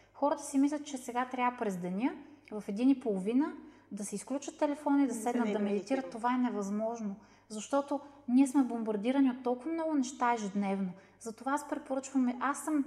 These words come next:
Speaker 1: направила така, че нещата да са практични.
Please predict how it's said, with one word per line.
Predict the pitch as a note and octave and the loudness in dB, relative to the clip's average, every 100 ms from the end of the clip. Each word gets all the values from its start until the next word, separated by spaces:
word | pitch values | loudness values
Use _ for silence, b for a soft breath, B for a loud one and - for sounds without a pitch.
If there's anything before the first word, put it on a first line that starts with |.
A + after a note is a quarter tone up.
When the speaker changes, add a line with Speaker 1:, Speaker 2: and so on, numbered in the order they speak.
| - | -4
Speaker 1:
направила | A3+ A3 B3+ C4+ C#4+ | -10 -4 -2 0 -2
така, | C4 B3+ C4 | -4 -4 -4
че | C4 | -2
нещата | B3+ - B3+ C4 | -2 -2 -2 -2
да | |
са | B3 A#3 | -4 -8
практични. | - G3+ - - B3 A#3+ - G#3+ | -8 -10 -10 -12 -12 -10 -8 -8